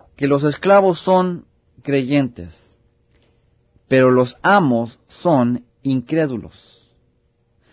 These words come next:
La responsabilidad del creyente siendo esclavo es ser fiel a su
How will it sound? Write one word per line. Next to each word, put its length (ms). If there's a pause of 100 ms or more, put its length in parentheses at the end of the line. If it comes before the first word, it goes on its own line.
(320)
La 180
responsabilidad 1400
del 320
creyente 880 (440)
siendo 440
esclavo 600 (600)
es 580 (460)
ser 480 (520)
fiel 440 (600)
a 140
su 220